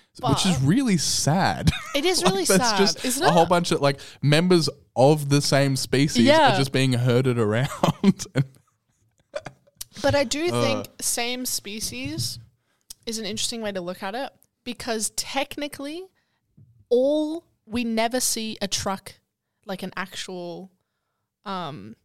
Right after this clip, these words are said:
Speaker 2: farmland
Speaker 1: Mm.
Speaker 2: combine truck that is sentient, like, Ma-, like Mater, for example, is a
Speaker 1: Mm.
Speaker 2: truck.
Speaker 1: Yeah.
Speaker 2: Those guys are not,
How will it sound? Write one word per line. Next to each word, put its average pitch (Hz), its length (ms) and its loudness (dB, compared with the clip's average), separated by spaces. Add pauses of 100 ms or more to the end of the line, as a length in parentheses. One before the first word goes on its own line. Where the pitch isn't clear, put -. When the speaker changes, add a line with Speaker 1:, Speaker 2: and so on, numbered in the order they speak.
Speaker 2:
farmland 180 1160 -6
Speaker 1:
Mm. 226 100 -2
Speaker 2:
combine 180 600 -4
truck - 560 -8 (520)
that 196 140 -2
is 180 120 -4
sentient, 175 520 -4
like, - 200 -10
Ma-, 165 220 -12
like 185 360 -8
Mater, 180 400 -8
for - 200 -14
example, - 500 -10 (480)
is 190 320 -2 (100)
a 165 400 -8 (260)
Speaker 1:
Mm. 110 400 -4
Speaker 2:
truck. - 460 -6 (160)
Speaker 1:
Yeah. 101 200 -6 (400)
Speaker 2:
Those 202 240 0
guys 190 460 -2 (100)
are 180 100 -4
not, 165 360 -4